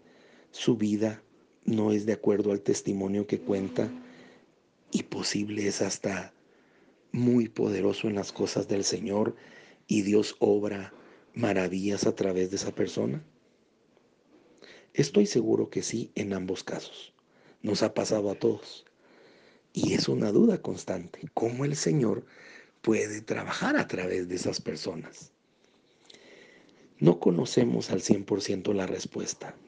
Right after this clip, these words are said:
pero creo que Demos acá nos está dando una gran enseñanza,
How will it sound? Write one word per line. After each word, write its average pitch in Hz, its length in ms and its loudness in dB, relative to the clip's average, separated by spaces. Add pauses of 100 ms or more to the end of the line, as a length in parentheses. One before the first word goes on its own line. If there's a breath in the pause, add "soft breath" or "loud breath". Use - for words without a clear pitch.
pero 107 260 4
creo 123 280 4
que 165 180 -2
Demos 98 520 -2 (440 soft breath)
acá - 320 2
nos 147 240 2
está 117 280 0
dando 113 460 0 (480 loud breath)
una 92 320 -4
gran 139 260 2
enseñanza, 92 800 -4